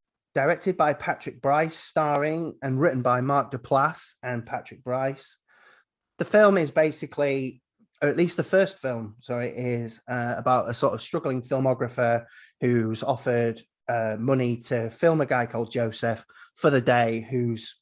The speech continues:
got cancer and is wanting to make a video for his son. Now, I actually don't wanna tell you any more than that about it because you really have to watch Creep to get everything. If I gave you any more information than that,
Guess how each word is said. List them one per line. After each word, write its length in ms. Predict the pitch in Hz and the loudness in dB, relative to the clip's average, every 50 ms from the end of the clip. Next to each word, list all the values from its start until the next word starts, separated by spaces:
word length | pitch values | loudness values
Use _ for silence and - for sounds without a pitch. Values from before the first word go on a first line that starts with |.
| _ _ _ _ - | _ _ _ _ 2
got 260 | - 156 156 - - | 4 4 4 2 -2
cancer 440 | - 143 135 131 123 120 120 - 135 | 0 2 2 2 2 0 0 0 0
and 260 | 123 120 120 - 117 | 0 0 0 -2 -4
is 100 | 113 - | -4 -2
wanting 240 | 135 127 123 - 113 | -2 -2 -2 -2 -4
to 100 | - 120 | -4 -2
make 220 | 117 117 110 - | -2 -2 -2 -4
a 60 | 113 | -6
video 380 | 110 120 117 120 117 110 107 104 | -6 -6 -4 -4 -2 -2 -2 -4
for 180 | - - 113 110 | -4 -4 -6 -6
his 180 | 104 - - | -6 -6 -4
son. 280 | - 127 113 104 98 - _ _ _ - - - - - - - - _ - | -2 0 0 0 -2 -8 _ _ _ -20 -20 -20 -20 -20 -20 -20 -12 _ 0
Now, 300 | 143 131 139 135 - _ - | 2 2 2 0 -4 _ 0
I 160 | 170 156 147 | 2 4 4
actually 500 | 143 147 143 - - - 139 123 120 - - | 4 2 0 -2 -2 -2 -2 -2 -2 0 4
don't 260 | 180 170 170 165 143 | 6 6 6 6 4
wanna 160 | 143 147 139 | 2 0 -2
tell 200 | 127 - 139 127 | 0 0 0 0
you 140 | 120 117 - _ - | 0 -4 -6 _ 0
any 240 | 156 151 143 143 135 | 2 4 6 6 6
more 240 | 127 131 123 123 120 | 4 4 2 0 0
than 200 | 120 120 113 113 | 0 0 0 0
that 200 | 113 110 107 - | 0 0 0 -2
about 340 | 104 107 107 104 104 - - | -2 -2 -2 -4 -4 -6 -6
it 240 | 110 107 107 - - - | -4 -4 -4 -6 -8 -12
because 340 | 113 - - 120 113 - - _ | -12 -6 -4 -4 -4 -4 -8 _
you 180 | - 117 113 113 | -12 -10 -8 -2
really 320 | 117 135 147 147 143 139 | 2 4 4 6 6 4
have 180 | 127 135 127 - | 2 0 -4 -4
to 80 | - 120 | -2 2
watch 320 | 120 120 117 113 - - | 4 4 4 2 0 -12
Creep 420 | - - 113 113 113 104 - - - - _ | -6 -4 -4 -4 -4 -6 -8 -12 -18 -20 _
to 120 | - - 127 | -6 -6 -4
get 260 | - - 120 117 - | 0 0 0 0 0
everything. 340 | 110 110 120 107 - 123 101 | -2 -2 -4 -4 -6 -6 -6
If 120 | 120 - | -2 -2
I 80 | 127 120 | 0 0
gave 220 | 120 143 139 127 | 2 2 0 2
you 120 | 131 143 131 | 0 0 2
any 280 | 135 147 156 165 160 | 2 4 4 4 4
more 220 | 151 151 147 139 139 | 4 4 4 4 2
information 500 | 123 - 135 127 123 117 110 - 120 120 | 0 -2 -4 -4 -4 -4 -6 -6 -4 -4
than 160 | 117 117 117 | -2 -2 0
that, 200 | 120 117 117 | 0 0 0